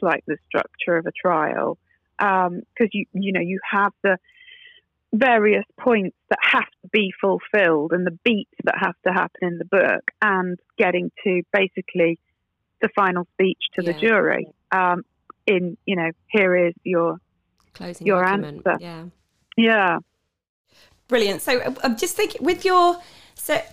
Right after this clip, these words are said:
Speaker 3: with your day, like, what do you, how do you, um, structure your day, uh,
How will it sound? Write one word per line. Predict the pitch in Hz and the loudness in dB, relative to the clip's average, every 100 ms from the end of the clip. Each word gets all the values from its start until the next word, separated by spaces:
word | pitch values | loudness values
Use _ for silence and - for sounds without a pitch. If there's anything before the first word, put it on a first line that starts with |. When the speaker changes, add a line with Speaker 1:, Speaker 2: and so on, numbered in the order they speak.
| - _ _ _ _ _ - | -20 _ _ _ _ _ -6
Speaker 3:
with | 294 | -2
your | 294 269 | 0 0
day, | 185 269 226 135 95 127 | 0 0 0 0 0 0
like, | 156 170 | 0 2
what | 262 - | 0 0
do | - | 0
you, | 185 277 - | 2 2 0
how | 247 269 | -2 -2
do | 254 247 | -2 -2
you, | 247 240 220 | 0 -2 0
um, | 208 208 208 | 0 0 -2
structure | 202 - 220 - 208 | -4 -4 -4 -2 -2
your | 190 | 0
day, | 190 170 143 131 - | 0 0 0 -2 -4
uh, | - | -10